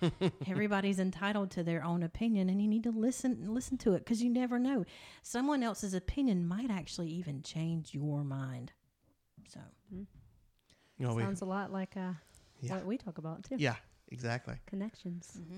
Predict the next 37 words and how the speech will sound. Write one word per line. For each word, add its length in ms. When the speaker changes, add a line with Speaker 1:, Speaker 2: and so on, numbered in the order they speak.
Speaker 3:
in 60
the 80
contents. 720
Speaker 1:
And, 320
you 120
know, 120
especially 400
with, 200
I 60
guess, 160
I 60
feel 140
like 140
in 120
science, 540
you 60
know, 80
you 160
have 240
to, 220
you 80
can't 220
prove 260
something 280
until 180
you 80
can 260
do 120
it 40
Speaker 3:
Mm-hmm. 80
Speaker 1:
multiple 260
times 260
so 100
you 100
can 120
Speaker 3:
Yeah. 60
Speaker 1:
repeat. 380